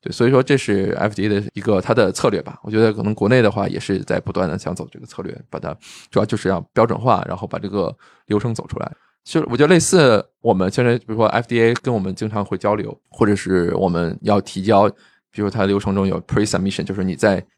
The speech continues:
提交材料之前要跟他开一遍会，然后看看这个提交东西是否，呃，是合理的。他一开始现在先检查，简单的看一下你的这个方向是否正确嘛。然后国内的话也是，应该是国内的，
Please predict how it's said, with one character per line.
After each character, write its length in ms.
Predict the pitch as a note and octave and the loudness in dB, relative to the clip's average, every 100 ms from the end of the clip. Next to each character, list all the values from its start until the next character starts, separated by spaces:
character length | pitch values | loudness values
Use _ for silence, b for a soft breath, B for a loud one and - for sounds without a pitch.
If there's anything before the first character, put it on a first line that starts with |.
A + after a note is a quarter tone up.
| - | -8
提 120 | G#2+ | 0
交 120 | A2 | 0
材 100 | A#2+ | 2
料 100 | G2+ | 0
之 120 | G#2 | 0
前 240 | G#2 F2+ G2+ | -2 0 2
要 200 | F#2 - b b _ _ | 2 -2 b b _ _
跟 100 | A#2+ | 0
他 140 | G#2+ | 0
开 160 | G#2+ - | 0 0
一 40 | |
遍 160 | G#2 G#2 | 0 0
会， 240 | G#2+ A2 | 4 2
然 140 | - F#2+ | 2 0
后 140 | D#2 | -2
看 200 | - A#2+ | -4 -4
看 80 | G2+ | -4
这 60 | F#2 | -4
个 80 | |
提 140 | G2 G#2 | -8 0
交 120 | G#2+ | 0
东 120 | A2 | 2
西 80 | G#2 | -2
是 160 | G2 G2+ | -4 -2
否， 240 | G2 - B B B _ | -2 -2 B B B _
呃， 60 | |
是 120 | - - | -6 -4
合 160 | G#2+ | -2
理 140 | G#2 F#2+ | 0 0
的。 220 | D#2 - _ _ | -4 -6 _ _
他 180 | - G2 - - | -2 -2 -4 -16
一 60 | A#2 | -6
开 160 | B2 | 0
始 80 | G2 | 0
现 140 | - G#2 | 0 0
在 120 | G2 | 0
先 240 | - G2+ | 0 -2
检 140 | G2 - | -2 -4
查， 260 | - F#2 - _ _ | -4 -4 -6 _ _
简 160 | F2 | -2
单 200 | F#2 G2 | 0 0
的 180 | G2 - b b | 0 -4 b b
看 180 | - G2+ | -4 -4
一 40 | |
下 120 | F#2 F#2+ | 0 -2
你 140 | F2 | 0
的 120 | D#2 | -4
这 60 | F2+ | -4
个 240 | F#2 E2 b b | -4 -4 b b
方 200 | - D#3+ | -2 0
向 180 | E3 G2+ | 2 0
是 80 | - | -4
否 140 | F#2 | -12
正 140 | - - | -12 -12
确 120 | - | -14
嘛。 100 | - B B B | -16 B B B
然 0 | |
后 80 | G2+ | -2
国 160 | - B2+ | 4 6
内 100 | F3 | 6
的 60 | |
话 120 | C3 | 4
也 80 | G2 | 0
是， 320 | F#2 - F#2 | 0 0 0
应 120 | F#2 G#2 | 2 0
该 120 | G#2 | 0
是 140 | G#2 | -2
国 160 | - G2+ | -4 0
内 140 | A2+ | 2
的， 160 | G#2+ | 4